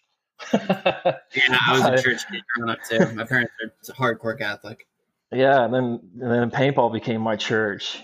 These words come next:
Speaker 1: and, uh, you know, I think that transition occurred around, uh, ages twelve or thirteen. Um,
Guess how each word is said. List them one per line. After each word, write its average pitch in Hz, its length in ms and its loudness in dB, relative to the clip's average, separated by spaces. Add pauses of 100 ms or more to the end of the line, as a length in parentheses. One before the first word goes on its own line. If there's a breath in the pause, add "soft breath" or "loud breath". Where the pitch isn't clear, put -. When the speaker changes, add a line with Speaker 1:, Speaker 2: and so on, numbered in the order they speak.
Speaker 1:
and, 117 520 -2
uh, 113 520 2
you 123 100 -4
know, 117 440 0
I 123 100 0
think 120 200 -2
that 113 140 2
transition 120 540 0
occurred 117 280 2
around, 117 580 2
uh, 120 420 2
ages 120 320 0
twelve 123 320 2
or 113 80 4
thirteen. 117 640 0 (640 soft breath)
Um, 107 560 0